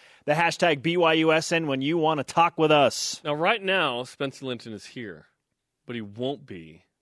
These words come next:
Speaker 2: tomorrow because he's going to be in Bulldog Stadium.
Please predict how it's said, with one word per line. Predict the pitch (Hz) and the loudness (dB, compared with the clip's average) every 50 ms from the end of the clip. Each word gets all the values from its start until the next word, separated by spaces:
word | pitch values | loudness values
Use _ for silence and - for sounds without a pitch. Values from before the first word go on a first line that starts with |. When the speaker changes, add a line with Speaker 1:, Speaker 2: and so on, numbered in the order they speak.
| _ | _
Speaker 2:
tomorrow | - - 104 98 101 101 95 80 - - _ _ _ _ _ _ _ _ _ _ _ _ | -18 -14 -12 -10 -8 -8 -8 -10 -14 -20 _ _ _ _ _ _ _ _ _ _ _ _
because | - 120 127 123 113 | -14 -8 -8 -8 -6
he's | 120 120 110 | -8 -10 -10
going | - 139 135 135 131 | -6 -6 -6 -4 -4
to | 127 | -6
be | 113 - 143 147 147 | -6 -6 -6 -4 -4
in | 156 - - 143 147 156 | -4 -4 -4 -4 -4 -4
Bulldog | 135 131 135 135 127 127 120 120 117 | -4 -4 -4 -2 0 0 -2 -2 -4
Stadium. | - - - 107 101 95 92 87 | -8 -8 -8 -6 -6 -6 -10 -12